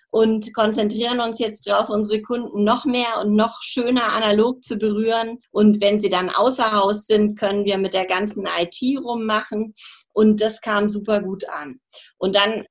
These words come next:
haben, äh, meine Eltern auch noch ein paar Mal den Fehler des Monats gemacht, dann, äh, Teamleader.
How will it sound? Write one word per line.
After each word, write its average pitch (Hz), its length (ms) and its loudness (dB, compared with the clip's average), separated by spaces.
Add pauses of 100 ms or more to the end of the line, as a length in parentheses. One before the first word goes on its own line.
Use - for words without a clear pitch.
haben, 190 380 -2
äh, 165 400 0
meine 160 300 -2
Eltern 208 480 2
auch 202 160 2
noch 208 160 0
ein 208 100 0
paar 202 160 -2
Mal 190 220 0
den 190 180 -2
Fehler 202 400 0
des 185 280 -8
Monats 190 500 -6
gemacht, 180 480 -6
dann, 170 300 -8
äh, 165 280 -6
Teamleader. 220 920 0